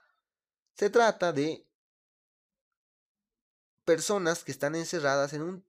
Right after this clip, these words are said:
tipo de arquitectura, en un tipo de, de edificio, donde,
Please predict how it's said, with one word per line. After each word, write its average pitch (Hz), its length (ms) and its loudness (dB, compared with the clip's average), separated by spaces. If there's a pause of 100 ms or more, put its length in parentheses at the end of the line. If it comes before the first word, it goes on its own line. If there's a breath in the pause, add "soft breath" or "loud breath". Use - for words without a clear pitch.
(180)
tipo 165 720 -6
de 113 460 -2
arquitectura, 113 1040 -4
en 131 120 -4
un 143 120 -8
tipo 135 280 -8
de, 104 420 -4
de 101 140 -8
edificio, 123 720 -6 (800 soft breath)
donde, 151 920 -4